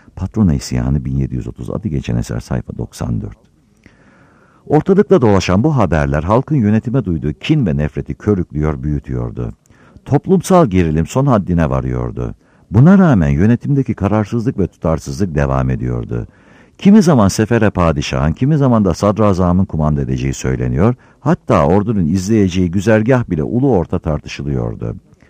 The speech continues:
Buna karşılık ordunun gereksinim duyduğu erzak ve mühimmat da bir türlü tamamlanamıyordu. Zira Anadolu ve Rumeli'deki yükümlülerden istenen lojistik destek yeteri gibi ve zamanında sağlanamıyordu.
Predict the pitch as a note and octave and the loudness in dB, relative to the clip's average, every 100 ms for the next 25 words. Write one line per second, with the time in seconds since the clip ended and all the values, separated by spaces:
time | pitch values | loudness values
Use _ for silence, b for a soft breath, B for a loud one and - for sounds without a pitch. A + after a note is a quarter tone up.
0 | b b b b - C3+ G3+ G#3 G3 E3 | b b b b 0 4 4 4 2 2
1 | G#2 F2+ F#2 A2+ C3+ D3+ A2 A2+ B2 - | 0 0 2 2 4 2 4 2 2 0
2 | E3 C#3 G#2+ E2+ D2 G#2 A2 D3+ - F#2+ | 0 2 0 0 2 2 2 0 2 2
3 | G2 G#2+ A#2+ B2+ - F#2 D#3 D#3 G2 F#2 | 4 4 2 0 0 2 2 2 -2 -2
4 | G2 F#2+ F2 E2 D#2 C#2+ B1+ B1 A#1 A#1+ | 0 2 2 2 2 0 0 -4 -4 -6
5 | A1+ b b b b E2 D#3+ G#3 C#3+ - | -8 b b b b 0 4 6 4 4
6 | C3 D#3+ B2+ F2 F2 D3+ C3 F2 E2 E2+ | 4 4 2 2 2 2 2 2 0 -2
7 | F2 - A#2 A2 A2+ A2 C#3 B2 - D2 | -4 -2 0 2 2 2 2 0 0 0
8 | D2 E2 F2 F#2+ D3+ - C#2 - E2+ E2 | 0 0 -2 -4 -6 -2 -4 -2 -4 -2
9 | F#2+ B2+ C#3 F#2 C#2 E2 E2+ F#2+ F#2+ E2+ | -2 0 0 -2 -2 -2 -2 0 2 0
10 | E2+ G2 F2+ D#2 D#2 C#2 B1 B1+ G#1 G#1+ | 0 -2 -2 0 0 -2 -4 -6 -8 -12